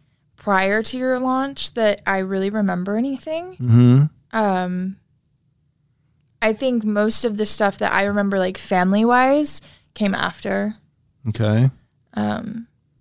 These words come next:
Speaker 1: yeah, as a kid, I was just going to school, doing
Speaker 2: <laughs>
Speaker 1: whatever, and my teachers would always ask about you and be like, "Yeah, he's fine," you know?
Speaker 2: <laughs>
Speaker 1: But otherwise, I mean, it was just normal for me, so it didn't seem like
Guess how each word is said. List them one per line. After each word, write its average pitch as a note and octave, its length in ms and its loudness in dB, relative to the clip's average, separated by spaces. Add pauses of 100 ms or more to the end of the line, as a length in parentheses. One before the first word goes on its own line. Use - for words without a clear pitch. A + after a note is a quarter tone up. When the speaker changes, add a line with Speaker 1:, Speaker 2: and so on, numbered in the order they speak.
(800)
Speaker 1:
yeah, A3+ 320 -4
as A3+ 180 -2
a A#3 60 -4
kid, C4 200 -6
I C4 120 0
was B3 120 -4
just A#3+ 220 -6
going A3+ 260 2
to A#3+ 60 -4
school, A#3 440 -2
doing G#3+ 460 0
Speaker 2:
<laughs> - 1300 -8
Speaker 1:
whatever, A#3+ 540 4
and A#3+ 100 2
my G#3 120 4
teachers A3 500 0
would A3 100 0
always G#3+ 280 4
ask G#3+ 280 0
about G#3 280 0
you G#3 80 0
and G#3+ 120 2
be A3 100 4
like, G#3+ 220 2
"Yeah, C#4 200 2
he's E4+ 220 -2
fine," D#4 480 2 (360)
you A#3+ 120 0
know? A#3+ 320 4
Speaker 2:
<laughs> - 100 -20 (1120)
Speaker 1:
But G3+ 400 2
otherwise, G#3+ 720 0 (640)
I - 40 -10
mean, G#2 140 0
it G3 60 -2
was G#3 180 -4
just A#3 220 -6
normal G3+ 420 0
for G#3 180 -8
me, F#3 240 -4
so G3 200 -4
it F#3+ 120 -2
didn't G3+ 300 -4
seem G3+ 400 -4
like F#3 480 -2